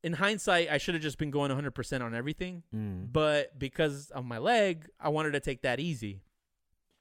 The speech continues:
Speaker 1: So I kinda took it easy a bit and whatever, but I, I was driving really, really hard.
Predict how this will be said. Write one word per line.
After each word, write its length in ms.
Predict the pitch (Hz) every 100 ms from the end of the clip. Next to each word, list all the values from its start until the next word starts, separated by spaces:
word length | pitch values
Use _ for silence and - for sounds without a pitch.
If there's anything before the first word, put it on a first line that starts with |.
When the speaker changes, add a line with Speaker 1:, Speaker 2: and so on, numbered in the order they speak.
| _ _ - -
Speaker 1:
So 380 | 151 147 147 - - - _ -
I 60 |
kinda 200 | - 240
took 200 | 208 214
it 80 | 165
easy 260 | 143 135 143
a 60 |
bit 380 | 131 135 135 - -
and 120 | 131
whatever, 400 | 127 127 131 131
but 160 | 120 135
I, 100 | 139
I 60 | 143
was 140 | 139
driving 460 | - 143 156 139 113
really, 440 | 117 143 151 131
really 240 | 120 120 110
hard. 420 | 123 123 107